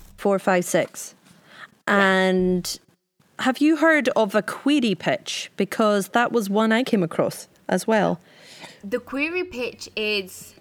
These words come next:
Speaker 2: the pitch. So the query pitch is the query letter. So it's the pitch that you're
Speaker 1: Ah.
Speaker 2: putting on the letter.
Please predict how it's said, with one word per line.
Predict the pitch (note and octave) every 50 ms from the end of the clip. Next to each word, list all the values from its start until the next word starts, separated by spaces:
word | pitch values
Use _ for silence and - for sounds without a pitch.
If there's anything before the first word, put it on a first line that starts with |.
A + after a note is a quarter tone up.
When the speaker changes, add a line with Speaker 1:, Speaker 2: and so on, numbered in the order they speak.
| _ _ _ _ - - - -
Speaker 2:
the | G3+
pitch. | F#3 - F#3+ D#3 - - - G3
So | - - A3 G#3
the | G#3 A3
query | A3 - B3 B3+ C4+ C#4+ D4
pitch | C#4+ C#4 B3+ - - A3+
is | G#3 -
the | G3
query | F#3 - - G3 F#3+ F#3 F3+ F3+
letter. | F3+ F3 E3+ E3 - - - - - - - _ _ _ _ _ _ _ _ _ _ - - - _
So | - - G3+ G3
it's | G3 G3 - -
the | - G3
pitch | - -
that | G3 F#3+ F#3 G3 G#3+ A3 G#3+ G3 F3
you're | E3 F3+
Speaker 1:
Ah. |
Speaker 2:
putting | D#3+ G#3 - - G3
on | F#3+ F#3+ F#3+
the | F3+
letter. | F3 F3 F3+ E3+ - - - D#3+ C3+ C#3